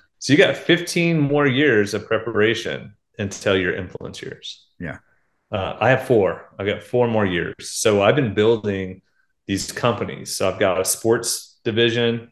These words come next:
Speaker 1: I've got Giant. I've got a sports company. I've got Six Summers with my son. I've, where my wife and I are building a farmstead, a wedding venue, uh, outside of
Speaker 2: Wow.
Speaker 1: Oklahoma City.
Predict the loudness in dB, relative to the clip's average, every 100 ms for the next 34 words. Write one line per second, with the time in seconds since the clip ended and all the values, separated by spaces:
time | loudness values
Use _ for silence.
0 | -6 -4 0 0 0 0 0 -2 -4 -8
1 | -6 -6 2 2 4 -2 -6 -4 -2 -2
2 | 0 0 0 -2 -4 -4 -2 -2 0 -2
3 | -4 -6 -4 -2 0 -2 -4 -12 _ _
4 | _ _ -4 -4 -2 -2 0 2 4 2
5 | 2 0 2 0 0 -2 -4 -8 -16 _
6 | _ -2 -2 0 2 4 2 0 0 2
7 | 2 0 0 -2 -4 -8 _ _ _ _
8 | -4 -2 0 2 0 2 2 2 0 -4
9 | -6 0 0 2 -2 -8